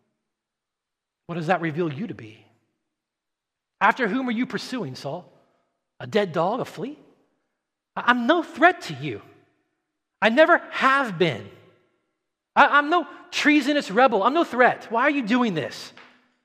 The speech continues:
And then verse fifteen, "May the Lord therefore be judge and give sentence between me and you,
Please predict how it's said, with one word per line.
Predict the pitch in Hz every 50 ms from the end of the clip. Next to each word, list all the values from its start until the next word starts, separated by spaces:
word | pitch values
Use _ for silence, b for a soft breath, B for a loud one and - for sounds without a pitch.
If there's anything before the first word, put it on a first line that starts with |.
| _ _ _ _ _ _ _ _ _ _ _ _ _ _ _
And | - 165
then | 202 196
verse | 170 202 196 - -
fifteen, | - 185 - - - 139 120 113 123
"May | 165 180 208
the | 196 202
Lord | 180 151 151 156 185 196 208 214 226 202 196 - - -
therefore | 143 175 185 170 - - 185 170 180 165
be | 135 165 156
judge | 123 110 101 104 110 117 92 87 - - - - - _ _ _ _ _ _ _ _ _ _ _ _ _ _ _
and | - 135 135
give | 123 170 147 -
sentence | - - - - 165 160 160 156 - 120 120 120 -
between | - 127 - - 139 127 113 113
me | 123 117 117
and | 113 101
you, | 98 95 98